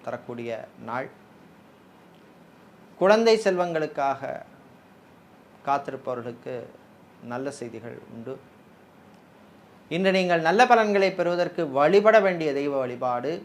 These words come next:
காமாட்சி அம்மன் வழிபாடு. அதிர்ஷ்டமான நிறம் வெள்ளை, அதிர்ஷ்டத்தை தருகின்ற எண் ஆறு. மீனராசி அன்பர்களே,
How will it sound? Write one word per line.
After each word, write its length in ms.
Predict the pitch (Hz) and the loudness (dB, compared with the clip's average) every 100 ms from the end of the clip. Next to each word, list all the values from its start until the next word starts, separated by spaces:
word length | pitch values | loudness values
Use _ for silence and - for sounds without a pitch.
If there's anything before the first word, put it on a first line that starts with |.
| - - - - - - - - - - - - - - - - - - - - | -16 -20 -20 -20 -20 -20 -20 -20 -20 -20 -20 -20 -20 -20 -20 -20 -20 -20 -20 2
காமாட்சி 480 | 156 208 226 220 208 | 6 8 8 6 0
அம்மன் 220 | 180 156 170 | 0 -2 -6
வழிபாடு. 300 | 131 120 117 | -6 -6 -6
அதிர்ஷ்டமான 420 | 120 139 175 180 202 202 | -6 -4 0 4 4 2
நிறம் 260 | 175 160 143 | 0 0 0
வெள்ளை, 220 | 147 160 151 | -2 -2 -2
அதிர்ஷ்டத்தை 400 | 139 151 135 131 | -2 -6 -8 -10
தருகின்ற 320 | 135 127 127 120 117 | -10 -10 -10 -10 -8
எண் 140 | 131 139 - - - - - - - - - - - - - - 120 | -10 -10 -14 -20 -20 -20 -20 -20 -20 -20 -20 -20 -20 -20 -16 -4 -2
ஆறு. 200 | 110 - - - - - 170 | -2 -6 -20 -20 -20 -6 4
மீனராசி 520 | 233 262 220 196 185 | 6 12 12 12 6
அன்பர்களே, 480 | 160 143 123 120 110 | 0 0 -2 -8 -12